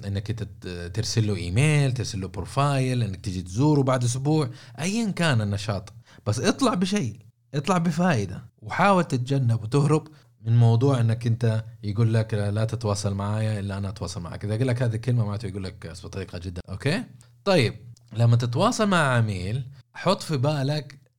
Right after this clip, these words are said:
موضوع التعاطف أو ال-، الامباثي. آه، اتواصل مع العميل، حسسه يا أخي إنك أنت ما أنت مرتزق، جاي بس تبي تضرب ضربة وتمشي. حسس إنك شوية مهتم، وفعلًا حقيقة لازم تكون مهتم، هذا عميلك. وإذا حسس إنه هو مهتم، إذا حس إنك أنت مهتم،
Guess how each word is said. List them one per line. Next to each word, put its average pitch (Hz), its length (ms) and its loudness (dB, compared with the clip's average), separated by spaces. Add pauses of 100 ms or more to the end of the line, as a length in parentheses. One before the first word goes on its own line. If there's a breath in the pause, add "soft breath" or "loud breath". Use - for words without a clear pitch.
موضوع 127 640 0
التعاطف 101 680 -4
أو 92 260 -6
ال-، 92 120 -8
الامباثي. 113 680 -4 (220)
آه، 107 280 -8
اتواصل 214 480 0
مع 196 120 4
العميل، 120 360 2
حسسه 180 460 -6
يا 170 60 -4
أخي 139 180 -8
إنك 123 180 -6
أنت 127 180 -4
ما 120 180 2
أنت 117 140 0
مرتزق، 87 600 -6
جاي 98 200 -2
بس 107 240 -4
تبي 90 200 -8
تضرب 92 320 -8
ضربة 92 340 -6
وتمشي. - 280 -10
حسس 277 220 -12
إنك 143 180 -4
شوية 151 320 -4
مهتم، 95 520 -4 (100)
وفعلًا 330 680 -8
حقيقة 247 440 -6
لازم 240 260 -4
تكون 196 220 -2
مهتم، 123 460 -2
هذا 143 220 -4
عميلك. 170 560 -4 (240 loud breath)
وإذا 117 140 2
حسس 120 320 -2
إنه 123 140 2
هو 143 160 2
مهتم، 143 440 0 (200)
إذا 107 140 -2
حس 151 300 -2
إنك 113 260 -2
أنت 135 180 -2
مهتم، 110 440 -4